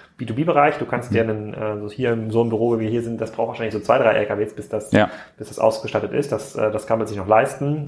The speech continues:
Speaker 1: äh, im B two B-Bereich, da auch mal einen Einzelspediteur, äh, zu beauftragen. Und, äh, äh, dann versuche ich mal, die, äh, Seiferts und Kriegers hier zusammen in einem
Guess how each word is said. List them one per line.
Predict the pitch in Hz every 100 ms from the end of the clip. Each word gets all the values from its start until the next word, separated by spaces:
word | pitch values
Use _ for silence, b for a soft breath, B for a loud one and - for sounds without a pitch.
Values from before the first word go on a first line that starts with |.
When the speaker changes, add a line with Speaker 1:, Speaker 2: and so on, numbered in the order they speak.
| -
Speaker 1:
äh, | 123 123 117 120
im | 117
B |
two | 120
B-Bereich, | 120 127 117 120 120
da | 110 110
auch | 110
mal | 110 107
einen | 104
Einzelspediteur, | 110 113 123 - 117 117 120 113 117 B B B B
äh, | 113 107 107
zu | -
beauftragen. | 107 113 - 143 156 180 165
Und, | 143 147 160 156
äh, |
äh, | 143 147 147 147 143 - 135 135 135
dann | 135 147
versuche | 151 170
ich | 170
mal, | 147 143
die, | 139 135 131
äh, | 127 131
Seiferts | 123 135 151 147
und | 131
Kriegers | 131 175 165 139
hier | 117
zusammen | 110 117 113
in |
einem | 110 107 104